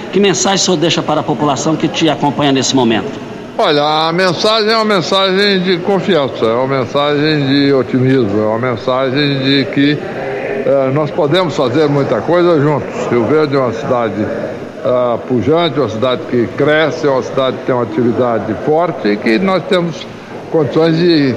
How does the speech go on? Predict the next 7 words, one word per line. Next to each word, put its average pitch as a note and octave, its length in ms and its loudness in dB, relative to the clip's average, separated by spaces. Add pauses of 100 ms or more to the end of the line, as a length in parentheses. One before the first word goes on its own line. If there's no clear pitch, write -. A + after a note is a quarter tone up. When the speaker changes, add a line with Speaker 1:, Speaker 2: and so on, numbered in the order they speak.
Speaker 2:
cre-, D#3+ 180 2
a-, - 680 -2
ajudar, E3+ 560 2
ajudar D3+ 340 2
a D#3+ 40 -2
crescer D#3 440 2
mais, D#3+ 500 0